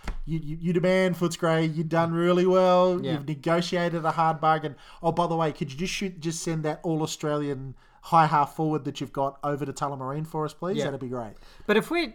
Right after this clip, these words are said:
Speaker 2: if we're trying to trade, like, a situation with Assad or Devon Smith to get back, a, say, a pick twenty,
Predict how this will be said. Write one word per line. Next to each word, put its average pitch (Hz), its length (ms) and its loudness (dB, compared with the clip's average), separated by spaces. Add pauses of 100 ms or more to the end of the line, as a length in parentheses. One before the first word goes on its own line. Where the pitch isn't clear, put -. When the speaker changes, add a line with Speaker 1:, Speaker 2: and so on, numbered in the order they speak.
(400)
Speaker 2:
if 190 140 -6
we're 269 120 2
trying 226 280 0
to 180 80 0
trade, 151 640 -4 (640)
like, 139 300 -4
a 127 200 -8
situation 147 520 -6
with 120 100 -10
Assad 127 440 -6
or 123 60 -6
Devon 120 280 -10
Smith 123 320 -12
to 131 80 -10
get 127 220 -8
back, 131 220 -8
a, 127 40 -14
say, 117 260 -8
a 110 40 -14
pick - 240 -16
twenty, - 540 -12